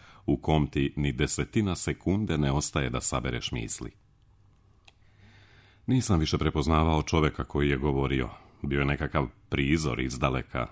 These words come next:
neko mutno prisustvo iz sna, nekakva ruka iz legende. Probudili su me kasnije uzvici, ovacije, grmljavina aplauza. Z galerija je dopirala neka pesma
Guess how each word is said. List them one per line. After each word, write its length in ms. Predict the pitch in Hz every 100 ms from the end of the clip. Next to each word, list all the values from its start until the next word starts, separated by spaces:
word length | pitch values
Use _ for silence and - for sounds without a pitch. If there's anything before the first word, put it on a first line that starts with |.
| -
neko 220 | 69 -
mutno 500 | 67 67 85 - 78
prisustvo 680 | 71 80 85 90 - 78 65
iz 140 | 60 53
sna, 440 | 53 - 71 67 - - - - - -
nekakva 460 | 69 - - 67
ruka 440 | 69 76 82 - - -
iz 180 | 73 73
legende. 580 | 67 62 58 55 57 - - - - - - - - - - - _ -
Probudili 460 | 90 82 87 85
su 120 | 78 82
me 100 | 80
kasnije 460 | 98 98 95 76
uzvici, 640 | 69 87 62 55 - 62 - - -
ovacije, 680 | 71 65 62 - 69 60
grmljavina 560 | 58 73 71 67 64 62
aplauza. 520 | 60 64 60 62 - - - - - _ _ - -
Z 120 | 73
galerija 480 | 67 69 69 69 71
je 80 | 69
dopirala 500 | 69 71 76 73 71
neka 260 | 69 - 76
pesma 560 | - 87 - 64 53